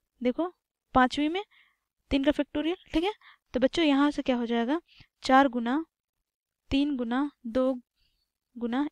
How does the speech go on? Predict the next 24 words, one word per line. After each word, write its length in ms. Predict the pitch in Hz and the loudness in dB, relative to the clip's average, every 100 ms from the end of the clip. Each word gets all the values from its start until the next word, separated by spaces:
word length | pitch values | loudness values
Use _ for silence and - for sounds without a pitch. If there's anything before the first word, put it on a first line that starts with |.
| 262 | -2
एक 220 | 320 - _ - _ - | -2 -4 _ -20 _ 0
प्लस 180 | 262 262 | 2 2
क्या 140 | 277 | 0
हो 80 | 269 | 2
जाएगा? 240 | 262 277 | 0 0
तीन। 300 | 302 - 330 381 _ - | -4 -4 -6 -6 _ -4
ठीक 140 | 349 | -4
है, 60 | 415 - - - - | -4 -14 -20 -18 -4
अब 80 | 240 | -2
बच्चों 220 | 262 320 | 2 2
यहाँ 200 | 262 277 | 2 0
से 100 | 269 | -2
क्या 140 | 269 | -2
हो 80 | 254 | -2
जाएगा? 240 | 226 226 | -2 -2
देखो, 340 | 233 226 277 359 _ - - _ _ _ _ _ _ _ _ _ _ _ _ _ - | -2 -4 -4 -6 _ -20 -20 _ _ _ _ _ _ _ _ _ _ _ _ _ 2
चार 180 | 269 | 2
तिया 180 | 254 269 | 6 4
बारह, 380 | 240 240 254 320 - 233 | 6 4 4 0 -2 -4
बारह 160 | 233 | -2
दूनी 240 | 233 254 370 - | -2 -4 -6 -10
चौबीस 520 | - 233 269 403 - _ _ _ _ - | -8 -6 -4 -6 -10 _ _ _ _ -2
प्लस 220 | 254 269 | 0 2
कितना? 260 | 285 294 | -2 -4